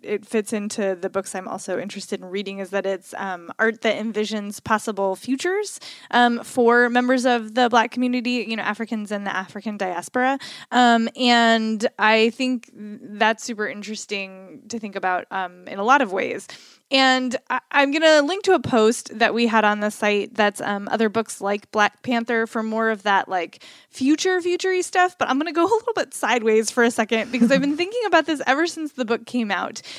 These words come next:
Speaker 1: Um, and one of the things that I loved about Black Panther is that it does envision this sort of hidden world that is, like, it's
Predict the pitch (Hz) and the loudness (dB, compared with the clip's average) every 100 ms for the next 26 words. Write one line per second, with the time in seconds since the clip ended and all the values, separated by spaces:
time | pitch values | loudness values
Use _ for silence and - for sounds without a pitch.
0 | - - 262 254 247 - 269 254 311 494 | -16 2 4 4 2 -2 -2 2 2 2
1 | 508 403 370 277 277 285 262 240 233 214 | 2 0 0 -2 0 -2 -2 0 2 2
2 | 196 202 196 - 202 202 202 - 214 202 | 0 0 -2 -8 -4 -2 -2 -2 0 -2
3 | - - 214 208 196 196 - - - 247 | -2 -6 -6 -2 -2 -2 -6 -12 -2 2
4 | 247 247 254 233 330 403 294 269 247 285 | 4 4 2 2 2 4 2 2 2 0
5 | 294 240 220 226 - 254 240 220 208 202 | 0 0 0 -2 -2 -4 0 2 2 0
6 | 196 - - - - - 262 269 269 247 | -8 -20 -20 -20 -14 0 2 6 6 6
7 | 233 220 220 - _ _ - _ _ _ | 4 2 -2 -4 _ _ -20 _ _ _
8 | 190 185 202 254 240 208 196 190 240 262 | -20 -10 4 6 8 8 6 6 4 4
9 | 226 277 247 - 277 294 247 | 2 2 2 2 -2 -2 -2